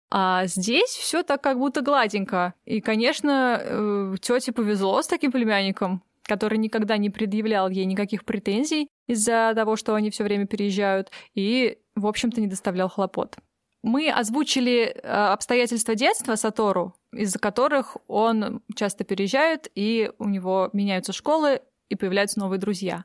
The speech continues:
Но начинается роман с того, что взрослый Сатору находит кота, они живут с ним душа в душу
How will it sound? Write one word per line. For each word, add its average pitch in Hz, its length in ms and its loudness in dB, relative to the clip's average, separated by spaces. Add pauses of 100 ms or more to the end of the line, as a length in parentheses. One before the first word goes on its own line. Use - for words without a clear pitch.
(140)
Но 240 320 2
начинается 277 720 2
роман 214 500 2
с 185 640 0
того, 175 480 0
что 208 580 0
взрослый 202 600 0
Сатору 190 460 -2
находит 180 460 -2
кота, 196 380 0 (300)
они 240 300 2
живут 220 340 0
с - 100 -4
ним 196 240 0
душа 185 280 0
в 175 60 -6
душу 302 460 -2